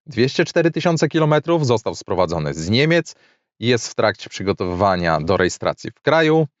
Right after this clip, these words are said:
i wyceniony na sześćdziesiąt cztery dziewięćset. Wow! Dziewięcioletnie Audi, sześćdziesiąt cztery dziewięćset, A czwórka. Grubo. No jest to cena według portalu rynkowego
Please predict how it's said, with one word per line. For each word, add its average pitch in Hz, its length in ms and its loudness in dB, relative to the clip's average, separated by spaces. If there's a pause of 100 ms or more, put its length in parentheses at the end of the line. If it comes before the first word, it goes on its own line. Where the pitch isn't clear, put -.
(320)
i 196 140 0
wyceniony 110 540 2
na 98 340 2
sześćdziesiąt 101 920 0
cztery 92 420 0
dziewięćset. 85 500 -2 (760)
Wow! 90 560 2 (1500)
Dziewięcioletnie 98 720 0
Audi, 90 440 2 (120)
sześćdziesiąt 80 760 -6
cztery 90 320 -4
dziewięćset, 85 520 -2
A 98 80 -4
czwórka. 95 520 -4 (840)
Grubo. 101 440 0 (1120)
No 196 120 2
jest 233 180 2
to 180 80 2
cena 165 260 2
według 139 280 2
portalu 117 440 2
rynkowego 101 760 2